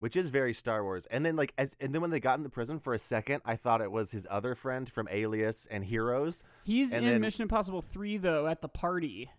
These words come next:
Speaker 1: Yeah, you're right, you're right, 'cause that's,
Speaker 2: Yeah.
Speaker 1: that was what I was thinking of, but then, like, I saw him and I was like,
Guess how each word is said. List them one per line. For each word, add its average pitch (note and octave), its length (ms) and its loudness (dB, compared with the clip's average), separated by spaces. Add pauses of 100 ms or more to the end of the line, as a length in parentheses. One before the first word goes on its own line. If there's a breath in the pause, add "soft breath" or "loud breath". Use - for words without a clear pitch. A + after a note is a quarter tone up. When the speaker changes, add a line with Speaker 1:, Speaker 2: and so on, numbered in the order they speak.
(160)
Speaker 1:
Yeah, B2 180 4 (140)
you're C3+ 100 2
right, A#2+ 220 2
you're G#2+ 120 -2
right, G2 220 -2
'cause A#2+ 140 -6
that's, C3 300 2
Speaker 2:
Yeah. - 40 -6 (120)
Speaker 1:
that A2+ 180 6
was A#2 100 -6
what A#2+ 100 -4
I G#2+ 40 4
was F#2+ 100 -2
thinking A2 240 -4
of, G#2+ 100 0
but G2 120 -4
then, G#2 80 -2
like, G2 120 -2
I G#2 60 0
saw G2+ 200 -4
him A2 60 -2
and A2+ 60 -2
I G#2+ 40 0
was G2 80 -4
like, G#2+ 120 -6